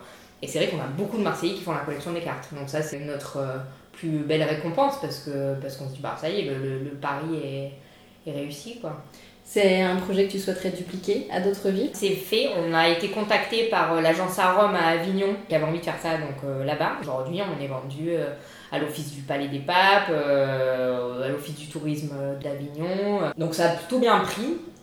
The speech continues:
Speaker 1: Pareil pour hier, même démarche, une Hiéroise qui nous a contactés, qui nous a fait guide pendant tout un week-end.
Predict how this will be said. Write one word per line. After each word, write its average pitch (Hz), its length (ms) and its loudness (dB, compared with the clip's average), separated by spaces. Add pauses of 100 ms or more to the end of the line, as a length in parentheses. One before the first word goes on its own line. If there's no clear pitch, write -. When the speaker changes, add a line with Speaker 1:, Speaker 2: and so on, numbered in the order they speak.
(120)
Speaker 1:
Pareil 220 340 6
pour 202 140 2
hier, 180 240 4
même 196 180 4
démarche, 185 460 2
une 175 140 0
Hiéroise 170 340 2
qui 190 60 -4
nous 165 120 0
a 156 60 2
contactés, 175 600 -4
qui 196 80 -6
nous 175 160 2
a - 80 6
fait 170 160 0
guide 185 240 -4
pendant 151 300 0
tout 170 180 -4
un 175 80 2
week-end. 175 420 2